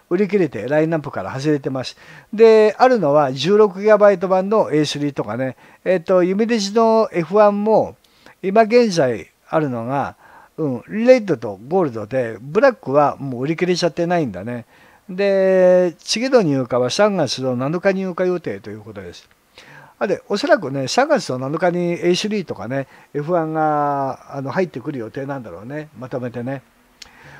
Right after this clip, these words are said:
で、その次だよね。だいたい二十何日で七日で、まあ、月に二回ぐらい入ってくるペースだよね、夢デジはね。それを考えると、そこに十、十四足すと、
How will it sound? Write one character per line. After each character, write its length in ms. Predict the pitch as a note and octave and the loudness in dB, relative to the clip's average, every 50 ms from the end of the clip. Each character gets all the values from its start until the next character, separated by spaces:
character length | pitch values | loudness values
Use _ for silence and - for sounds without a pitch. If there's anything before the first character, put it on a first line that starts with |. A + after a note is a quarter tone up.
| - _ - | -20 _ 0
で、 240 | G3 A3+ - - - | 2 2 2 2 -4
そ 160 | - - G#3+ | -2 -2 -2
の 140 | A3 C4 A#3+ - - _ _ - | -2 -2 -6 -8 -14 _ _ -12
次 260 | - - A3+ C4 D4 | -10 -8 -4 -2 2
だ 60 | C#4+ A#3+ | 2 2
よ 160 | D3 F#2+ G2 | 2 2 -4
ね。 220 | A2 B2 A#2+ A2+ C3+ | -8 -8 -10 -6 -4
だ 120 | E3 G3 | -4 -4
い 40 | A3 | -2
た 140 | - A#3+ A#3+ | 0 -2 -2
い 80 | A#3+ | -2
二 260 | A#3 B3+ C#4+ D#4 D4+ | -2 -4 -4 -4 -6
十 720 | D4 A#3 A#3+ A#3 A#3 G3 E3+ D#3+ D#3 D3 C3 B2 A2+ G2+ - - A#2+ B2 | -6 -8 -6 -2 0 0 2 2 0 0 -2 -4 -8 -12 -14 -20 -16 -10
何 240 | C#3 D3 D#3+ E3 | -8 -8 -6 -6
日 260 | F3 F#3 F3+ E3 - F#3 | -4 -6 -4 -4 -4 -2
で 140 | F3+ D3+ | -2 -2
七 240 | C3 B2+ C3 D3 D3+ | -2 -2 -4 -6 -2
日 120 | C#3+ E3+ E3 | 0 0 2
で、 200 | E3 E3 E3 D#3+ _ - - - - - _ - | 2 2 0 0 _ -16 -20 -20 -20 -20 _ -14
ま 80 | D#3+ C#3+ | -14 -12
あ、 20 | |
月 360 | - - - - - E4 D#4+ | -10 -8 -10 -6 -4 -4 -4
に 140 | D#4+ B3+ G3+ | -4 -6 -8
二 200 | C#3+ C3+ C3+ B2 | -8 -8 -10 -6
回 220 | - A3+ B3 D#4 | -2 0 0 0
ぐ 100 | D#4+ E4+ | 0 0
ら 120 | D#4 C4 C#3+ | 0 0 0
い 20 | |
入 140 | - D3 C#3 | 0 -2 -4
っ 20 | |
て 140 | B2 - C3 | -6 -8 -12
く 100 | G#2+ A#2 | -12 -12
る 80 | A2+ G#2 | -14 -10
ペ 140 | - C#3+ C3 | -8 -8 -6
ー 60 | A#2+ | -6
ス 120 | - - | -8 -10
だ 80 | F2 F#2+ | -12 -14
よ 40 | G#2 | -12
ね、 180 | B2 C3+ C3 | -10 -10 -8
夢 220 | B2+ B2 A#2+ C3 B2+ | -8 -8 -10 -10 -10
デ 120 | B2+ A#2+ | -10 -10
ジ 140 | A2 A#2 A#2+ | -10 -10 -10
は 100 | A#2 A#2 | -10 -8
ね。 240 | B2+ C3 C3 B2 _ - - - - - _ | -6 -8 -8 -8 _ -20 -20 -20 -20 -20 _
そ 120 | - - | -8 -6
れ 80 | A#3+ D#4 | -4 -4
を 60 | D#4+ | -2
考 260 | - D4+ D#4 E4 D#4+ | -2 -2 -2 0 0
え 80 | D4+ B3+ | 0 0
る 80 | D#3 B2+ | 0 0
と、 180 | B2+ D#3 C#3+ C3 | -2 -2 -2 -2
そ 120 | - D3 | -4 -6
こ 80 | F3 F#3 | -6 -4
に 140 | F#3 F3 | -4 -4
十、 220 | E3 D#3 G3 B3 C4+ A#3 F#3+ D#3+ A2+ - _ _ _ - - | -4 -6 -6 -4 -4 -2 -2 -4 -4 -8 _ _ _ -20 -18
十 920 | B2+ D3 D#3+ D#3 D#3 D#3 D#3+ F#3 G#3+ A3+ A#3 A#3 A#3+ A#3+ A#3 A#3 A#3 A#3 A#3+ | -16 -14 -14 -12 -12 -10 -8 -6 -6 -4 -4 -4 -4 -4 -2 -4 -4 -2 2
四 480 | B3 A#3+ A#3 A3+ G3+ D#3+ C#3+ B2+ C3 _ _ - | 2 2 4 2 0 -4 -6 -8 -12 _ _ -10
足 160 | - A2+ A#2+ A2+ | -8 -8 -8 -8
す 200 | - - _ _ _ _ | -10 -14 _ _ _ _
と、 600 | - C#3+ C#3 C3+ B2+ B2 A#2 G2+ F#2 F2 E2 - | -10 -8 -6 -4 -4 -6 -6 -8 -10 -14 -18 -20